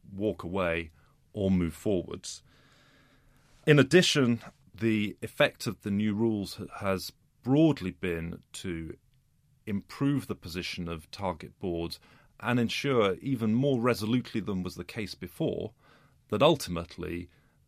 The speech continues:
the highest value bid wins in any process. A-, and various of the rule changes have had that effect, for instance, the removal of break fees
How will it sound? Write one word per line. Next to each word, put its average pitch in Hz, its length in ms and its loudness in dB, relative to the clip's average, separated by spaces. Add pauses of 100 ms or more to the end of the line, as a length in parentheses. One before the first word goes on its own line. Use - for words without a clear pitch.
(160)
the 98 200 -4
highest 120 600 -4
value 90 380 -4
bid 80 440 -6 (420)
wins 101 360 0
in 92 120 -2
any 87 200 -4
process. - 760 -8 (480)
A-, - 160 -10
and 104 220 2
various 120 640 2
of 80 80 -6
the 87 80 -4
rule 98 200 -2
changes 85 420 -6
have 85 100 -12
had - 220 -4
that 104 180 0
effect, 85 360 -8
for - 140 -6
instance, 87 460 -6
the 90 100 -6
removal 90 420 2
of - 160 -16
break 95 260 0
fees 85 420 -6